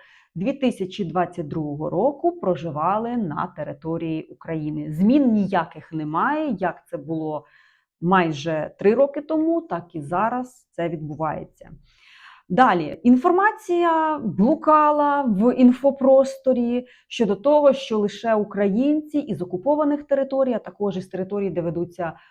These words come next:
бойові дії, лише з тих територій мають право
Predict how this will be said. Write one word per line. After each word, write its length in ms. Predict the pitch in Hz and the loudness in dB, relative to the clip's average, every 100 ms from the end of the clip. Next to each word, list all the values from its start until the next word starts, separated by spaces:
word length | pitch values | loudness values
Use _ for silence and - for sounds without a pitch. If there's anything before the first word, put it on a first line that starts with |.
| _ | _
бойові 360 | 165 180 165 160 | -2 0 0 -2
дії, 380 | 135 214 269 240 | -2 -2 0 -2
лише 280 | 190 180 | -4 -6
з 40 | 156 | -12
тих 220 | 160 - | -14 -10
територій 540 | 170 180 254 294 294 | -6 -4 -2 -2 0
мають 440 | 226 165 156 147 - | -2 -4 -6 -12 -6
право 720 | 214 233 226 220 214 202 | -2 0 -2 -2 -4 -4